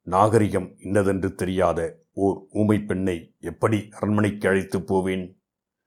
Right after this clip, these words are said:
இல்லை என்றால் அவளை என்ன செய்வது? இப்படி பலவாறு எண்ணி குழம்பிய மனத்துடன் கோடிக்கரை சேர்ந்தேன். அந்த மகராசி எனக்கு கஷ்டம் எதுவும் இல்லாமல் செய்துவிட்டாள். அங்கே நான் அறிந்த செய்தி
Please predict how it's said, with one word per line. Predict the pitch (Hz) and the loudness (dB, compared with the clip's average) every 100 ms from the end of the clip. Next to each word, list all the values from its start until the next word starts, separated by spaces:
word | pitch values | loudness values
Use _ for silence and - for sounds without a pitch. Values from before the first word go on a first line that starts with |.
| _ _ | _ _
இல்லை | - 104 104 92 | -4 2 2 2
என்றால் | 90 80 90 80 73 _ _ _ | -2 0 2 2 -2 _ _ _
அவளை | - 101 95 85 73 | 0 2 2 0 -8
என்ன | 80 101 | -2 0
செய்வது? | - 98 95 98 92 - _ _ _ _ _ _ _ | 0 0 0 -2 -4 -10 _ _ _ _ _ _ _
இப்படி | 104 - 92 82 - | -4 -2 -2 -4 -4
பலவாறு | 95 95 95 95 90 | 2 4 6 6 4
எண்ணி | 82 95 98 90 | -2 -4 -4 -6
குழம்பிய | - 92 98 95 92 | -6 0 0 2 0
மனத்துடன் | 85 90 - 92 85 76 - _ _ _ | 0 -2 -4 -4 -4 -6 -18 _ _ _
கோடிக்கரை | - 107 107 - 87 82 - | 0 2 2 0 -2 -2 -2
சேர்ந்தேன். | 90 92 92 80 78 _ _ _ _ _ | -2 -2 -4 -6 -10 _ _ _ _ _
அந்த | - 104 95 | -6 -2 0
மகராசி | 87 92 104 92 87 90 80 _ _ _ _ | 0 4 6 6 2 -4 -8 _ _ _ _
எனக்கு | 101 101 101 107 | -2 -2 -2 -4
கஷ்டம் | - 92 - 117 104 | -2 -4 0 0 0
எதுவும் | 95 95 92 92 - | -2 -2 -2 -6 -8
இல்லாமல் | 98 95 87 87 85 - | -4 0 0 -2 -6 -6
செய்துவிட்டாள். | 95 95 90 78 - 87 78 - _ _ _ _ _ _ | -6 -2 -4 -2 2 2 0 -8 _ _ _ _ _ _
அங்கே | - 101 107 104 95 - | -4 0 0 0 -4 -6
நான் | 95 95 95 | -2 -2 -2
அறிந்த | - 101 110 92 | -2 0 2 0
செய்தி | - 92 90 85 - | -4 -6 -6 -8 -12